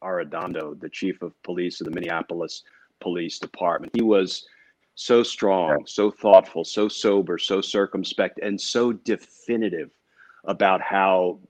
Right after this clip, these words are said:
Speaker 1: uh, Derek Chauvin violated police policies in not one but four ways, whether it's excessive force, whether it's an inappropriate neck restraint,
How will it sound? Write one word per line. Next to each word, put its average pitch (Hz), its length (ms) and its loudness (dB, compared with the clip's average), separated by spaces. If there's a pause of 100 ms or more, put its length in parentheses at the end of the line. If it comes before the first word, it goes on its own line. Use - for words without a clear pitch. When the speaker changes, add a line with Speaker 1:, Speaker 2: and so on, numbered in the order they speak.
(120)
Speaker 1:
uh, 87 320 -4
Derek 127 320 2
Chauvin 110 420 2 (320)
violated 117 880 2
police 104 260 -10
policies 98 720 -8
in 95 120 -12
not 98 260 -8
one 92 300 -6
but 85 240 -6
four 95 360 -2
ways, 80 640 -8 (260)
whether 95 280 0
it's - 140 -4
excessive 113 640 0
force, - 680 -4 (360)
whether 98 240 2
it's 95 160 -4
an 95 80 -2
inappropriate 110 1000 2
neck 107 300 -2
restraint, 104 560 -2